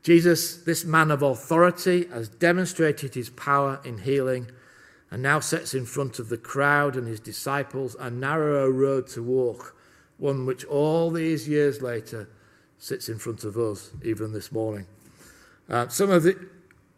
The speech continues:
of you will know this song, which I, I, I, I like, which is taken from Proverbs three, verses five and six, called Nothing I Hold On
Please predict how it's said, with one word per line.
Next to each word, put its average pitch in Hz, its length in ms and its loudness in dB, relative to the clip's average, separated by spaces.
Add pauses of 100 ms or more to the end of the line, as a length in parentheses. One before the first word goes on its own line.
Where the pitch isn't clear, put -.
(120)
of 123 120 -2
you 131 140 2
will 127 140 2
know 143 220 2
this 127 180 -2
song, 165 320 0
which 147 200 -6
I, 127 280 -4 (280)
I, 113 220 -8
I, - 260 -12 (160)
I 117 40 -4
like, 151 480 2
which - 200 -6
is 110 140 -10
taken 127 400 -4
from 113 360 -6
Proverbs 127 600 0
three, 123 320 -2
verses 107 400 -8
five 120 300 -6
and 110 100 -10
six, - 340 -6
called 110 280 -8
Nothing 117 320 -8
I 110 160 -8
Hold 95 280 -8
On 92 180 -12